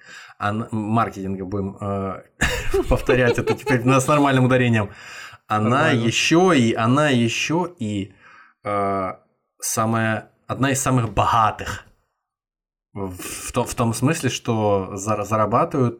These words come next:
Speaker 1: э, эта компания ежегодно так, насколько я знаю,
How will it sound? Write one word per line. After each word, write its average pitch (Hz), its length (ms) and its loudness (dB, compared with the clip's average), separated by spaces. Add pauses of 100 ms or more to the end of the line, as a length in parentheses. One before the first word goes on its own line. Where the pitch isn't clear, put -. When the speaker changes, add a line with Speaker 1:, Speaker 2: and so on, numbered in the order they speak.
(160)
Speaker 1:
э, 104 520 -6
эта 107 120 -6
компания 120 680 0 (380)
ежегодно 107 800 0
так, 107 360 -2
насколько 117 600 -4
я 101 560 0
знаю, 104 840 0